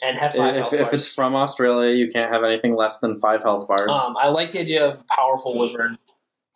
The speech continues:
Speaker 1: Uh, like, with the five health bars thing, I really like that mechanic in, um, the Theros book with the, uh, what are they called? Mystical or mythical monsters?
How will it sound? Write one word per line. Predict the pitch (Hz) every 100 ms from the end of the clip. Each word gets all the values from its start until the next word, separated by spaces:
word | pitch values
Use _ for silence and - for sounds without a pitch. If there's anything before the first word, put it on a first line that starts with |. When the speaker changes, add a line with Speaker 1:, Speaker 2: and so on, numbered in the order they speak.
| _ _
Speaker 1:
Uh, | 117 117 101 95 - - _ _ _ _ _ _ _ _ _ _ _ _ _ _
like, | 131 - -
with | 143 -
the | 120 156
five | 170 151
health | 135 123
bars | 143 127 -
thing, | 113 110
I |
really | 120 135
like | 131 117
that | 123 110
mechanic | 117 - 123 120
in, | 117 107 _ _ _ _
um, | 101 98
the | -
Theros | - 123 123 123
book | 147 147 - -
with | 120
the, | - _ _ _ _ _ _
uh, | 120 104 104 - -
what | 123
are |
they | 107
called? | 104
Mystical | 120 - - 127 123 123
or | 110 110 110 _ _ _ _ _ _ _ _ _
mythical | 123 135 - 131 139 127 131 127
monsters? | 123 127 127 135 139 - -